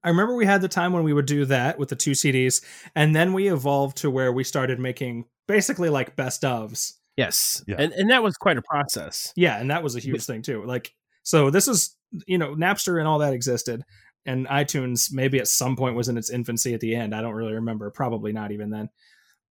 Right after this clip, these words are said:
Speaker 1: But we didn't have streaming services and things like now, and so, you know, we had our own C Ds, and nobody was buying the Walmart censored versions either, so we had to edit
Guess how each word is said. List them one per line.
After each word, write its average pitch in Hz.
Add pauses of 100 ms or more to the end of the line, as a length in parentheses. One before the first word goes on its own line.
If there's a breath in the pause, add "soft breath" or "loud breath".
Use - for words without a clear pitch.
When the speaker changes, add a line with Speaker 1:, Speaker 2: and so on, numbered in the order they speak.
(240)
Speaker 1:
But 165
we 180
didn't 170
have 139
streaming 117
services 107
and 110
things 104
like 104
now, 104
and 104
so, 104 (540)
you 120
know, 107
we 123
had 139
our 110
own 107
C 110
Ds, 101
and 107 (360)
nobody 139
was 120
buying 127
the 113
Walmart 117
censored 123
versions 107
either, 131
so 120
we 117
had 117
to 113
edit 113